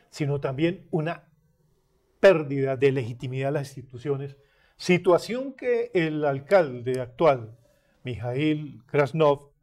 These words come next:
debería ya haber manifestado por lo menos sobre esta situación, en razón de que el, el proceso de empalme, esta información ya la han tenido y pareciera que este tema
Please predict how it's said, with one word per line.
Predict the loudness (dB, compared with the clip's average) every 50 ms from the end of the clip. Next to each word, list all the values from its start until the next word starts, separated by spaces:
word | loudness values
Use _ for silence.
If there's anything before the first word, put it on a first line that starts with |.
| _ _ _ _ _ _ _ _ _ _
debería | -4 0 0 0 0 0 0 -2 0
ya | 0 0 0 0 0 0
haber | 0 0 0 0 0 -4 -8 -10
manifestado | -6 -2 -2 0 0 -2 -4 -6 -6 -8 -2 4 6 6 6 6 4
por | 2 0
lo | 0 -2
menos | -8 -10 -10 -12 -12 -10 -2
sobre | 0 2 2 2 0 -6 -8 -4 -4 -4
esta | -4 -4 -6 -12
situación, | -12 -12 -12 -12 -10 -8 -6 -6 -6 -6 -8 -12 -20 _ _ _ _
en | -8 -4 -2
razón | -2 -2 -2 -2 -2 -2
de | -2 -2
que | 0 0 0
el, | 0 0 -4 -8 -10 -10 -12
el | -12 -12 -10
proceso | -8 -8 -6 -6 -6 -2 0 0
de | 0
empalme, | 0 0 -2 -2 -2 -2 -6 -12 -14 _ -4
esta | -2 -2 -2 -2 -6
información | -6 -6 -6 -6 -4 -6 -6 -6 -6 -6 -6 -8 -12 _ _ _ _ -4
ya | -2 0
la | 0 0
han | -2 -2
tenido | -2 -2 -2 -2 -4 -4 -4
y | -4 -2
pareciera | 0 0 0 0 0 0 0 0 0 -2
que | -4 -4 -2 -2
este | -2 -4 -6 -8
tema | -4 -4 -4 -2 -2 -4 -8 -10